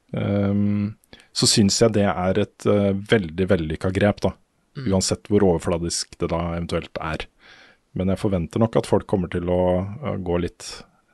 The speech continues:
Speaker 1: dypere til verks enn en litt sånn overflatisk betraktning som jeg gjør nå, da, eh, i ukene og månedene som kommer også.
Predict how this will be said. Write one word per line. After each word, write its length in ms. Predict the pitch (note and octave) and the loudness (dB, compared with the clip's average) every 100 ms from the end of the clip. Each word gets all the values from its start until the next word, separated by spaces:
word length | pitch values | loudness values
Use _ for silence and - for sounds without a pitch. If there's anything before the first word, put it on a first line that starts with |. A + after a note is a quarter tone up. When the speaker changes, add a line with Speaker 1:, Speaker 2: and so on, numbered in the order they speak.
| _ _ _ | _ _ _
Speaker 1:
dypere 500 | F3 A2 F2 - E2 | -4 2 2 0 -2
til 140 | - F2+ | 0 0
verks 540 | E2 - - - - | 0 -4 -8 -8 -6
enn 180 | - F#2 | -4 -2
en 180 | F#2+ F#2+ F#2 | 0 0 0
litt 140 | F#2 - | -2 0
sånn 120 | G2 | -2
overflatisk 680 | F#2+ E2 E2 F#2 E2 F#2 - | 0 -2 -4 -6 -4 -4 -4
betraktning 440 | - - - - | -4 -4 -4 -4
som 120 | - G#2 | 0 0
jeg 100 | F#2 | 2
gjør 100 | F#3+ | 4
nå, 100 | - | 6
da, 120 | B2+ - - - - - - | 4 2 -12 -20 -20 -16 -2
eh, 260 | G2 F#2+ F2+ | 0 2 2
i 80 | F#2+ | 2
ukene 240 | F#2 F#2 | 0 0
og 80 | F#2 | -2
månedene 240 | E2 - D#2+ | -2 -4 -6
som 120 | G2+ | -2
kommer 240 | F2 E2+ D#2+ | -2 0 -2
også. 200 | - | -4